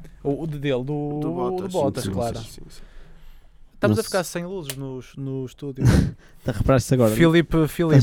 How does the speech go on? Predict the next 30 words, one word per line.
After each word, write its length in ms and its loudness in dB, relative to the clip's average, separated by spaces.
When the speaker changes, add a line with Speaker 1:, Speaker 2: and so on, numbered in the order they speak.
Speaker 3:
Tá, 80 0
tá 80 6
Speaker 1:
por 40 8
Speaker 3:
giro. 180 4
Speaker 1:
favor. 480 4
Speaker 3:
Não, 160 8
não 100 12
é 40 10
Filipe, 280 4
é 40 6
o 200 8
João 180 4
Fonseca. 360 -2
Speaker 1:
João 260 4
Fonseca, 420 2
por 100 -4
favor. 340 -2
Speaker 3:
Que 60 -4
tem 140 6
um 80 8
programa 580 0
que 140 -12
se 100 -10
chama, 600 2
eh, 280 -2
como 140 -4
é 40 2
que 80 -14
se 60 -10
chama? 260 -8